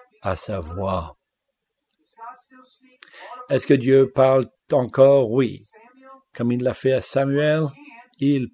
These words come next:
peut. Je n'ai jamais entendu la voix audible de Dieu.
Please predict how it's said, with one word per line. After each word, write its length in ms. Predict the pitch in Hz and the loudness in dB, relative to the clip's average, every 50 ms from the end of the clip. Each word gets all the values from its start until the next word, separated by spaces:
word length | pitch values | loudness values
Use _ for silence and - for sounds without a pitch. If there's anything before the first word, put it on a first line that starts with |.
| - | 0
peut. 360 | - 156 165 165 151 151 160 160 156 - - - _ _ - - - - - - 254 240 226 226 214 202 202 - - - 226 240 240 _ 262 240 - 220 - - - - - - - - - - - - | 2 4 6 6 6 4 2 0 -4 -8 -12 -20 _ _ -20 -20 -20 -20 -20 -20 -20 -20 -20 -20 -20 -20 _ -20 -20 -20 -20 -20 -20 _ -20 -20 -20 -20 -20 -20 -20 -20 -20 -20 -20 -20 -20 -20 -18 -14
Je 100 | - 101 | -10 -4
n'ai 220 | 120 135 135 123 | 0 0 0 0
jamais 380 | 95 98 123 131 131 135 139 139 | 0 0 0 0 0 0 0 0
entendu 580 | 135 131 127 120 - - 131 127 107 117 123 | 0 0 -2 -4 -4 -4 -4 -2 -2 -2 -2
la 160 | 123 120 117 107 | -2 -2 -4 -4
voix 440 | 95 98 110 123 123 123 123 - - - | -6 -6 -6 -4 -4 -2 -4 -6 -6 -4
audible 720 | - 123 113 104 101 151 240 269 220 143 113 104 98 92 87 | -2 -2 -2 -2 -2 0 0 0 0 0 -2 -4 -4 -4 -6
de 200 | 85 98 95 92 87 - - | -8 -8 -10 -10 -10 -12 -14
Dieu. 540 | - 101 98 98 107 131 147 170 180 160 120 | -12 -10 -6 -4 0 2 4 4 4 2 0